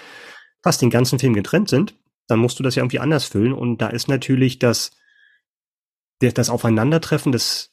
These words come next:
des Partners auf eine fremde Familie, die er vorher nicht kannte, schon eine ganz spannende Ausgangssituation. Und dann kommt ja noch mal dazu, dass ja auch jede Familie Weihnachten anders begeht, ne? Also deine Familie wird andere Bräuche haben als meine und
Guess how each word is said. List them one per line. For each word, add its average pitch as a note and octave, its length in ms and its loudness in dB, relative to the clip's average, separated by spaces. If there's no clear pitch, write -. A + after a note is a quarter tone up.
des G#2+ 300 -6
Partners D#3 760 -2
auf C3 200 0
eine A2+ 200 0
fremde B2 340 2
Familie, D3 680 0
die C3+ 300 0
er G#2+ 180 0
vorher G2+ 340 -2
nicht G2 200 -2
kannte, C3 440 -2
schon D3+ 220 0
eine C#3+ 80 0
ganz B2 200 0
spannende A#2+ 460 0
Ausgangssituation. F#2+ 1040 -4
Und G2+ 160 -4
dann G#2+ 140 4
kommt D3+ 220 2
ja D#3 80 6
noch C#3+ 120 2
mal D3 120 2
dazu, C#3+ 540 2
dass A#2 200 -2
ja A#2 120 0
auch G#2+ 140 -6
jede B2+ 220 2
Familie C3 520 2
Weihnachten A#2 560 -2
anders G#2+ 380 -4
begeht, A#2+ 500 -2
ne? A#2 240 -2
Also G#2+ 320 0
deine A#2 260 2
Familie B2+ 380 2
wird B2 180 -2
andere B2 380 0
Bräuche A#2 560 0
haben A#2+ 360 -2
als G#2+ 280 -4
meine C3+ 560 0
und A#2+ 400 2